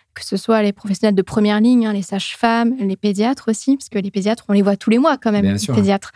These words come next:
Speaker 1: Kiné, si on fait de la rééducation avec un kiné, le médecin, euh, gynéco, et cetera, pour poser certaines questions. Je pense que si on m'avait posé certaines questions, en fonction de la réponse que j'aurais apportée,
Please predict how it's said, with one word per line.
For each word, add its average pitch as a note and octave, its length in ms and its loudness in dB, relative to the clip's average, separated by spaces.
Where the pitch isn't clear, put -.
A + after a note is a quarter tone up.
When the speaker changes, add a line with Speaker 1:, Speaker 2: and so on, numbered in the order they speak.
Speaker 1:
Kiné, A3+ 420 4
si A3+ 120 -6
on G3+ 60 0
fait G#3 120 -6
de F#3+ 60 -8
la G3 100 -2
rééducation G3 420 -6
avec F#3+ 180 -4
un G3 100 -2
kiné, A3+ 480 4
le G3+ 200 2
médecin, A3+ 760 2
euh, F#3+ 160 0
gynéco, F#3 440 0
et A3 100 2
cetera, G3+ 400 -4
pour - 240 0
poser B3 360 2
certaines G#3+ 380 -2
questions. G3+ 360 -4
Je - 60 -18
pense D4 120 4
que D#4+ 120 0
si - 180 0
on - 20 4
m'avait G3+ 280 2
posé C4 400 2
certaines A3 380 0
questions, A#3+ 460 -2
en G#3 80 2
fonction B3+ 360 0
de G#3 140 2
la G#3 160 2
réponse A3 400 0
que A3+ 100 -4
j'aurais G3 400 -2
apportée, A#3+ 540 -4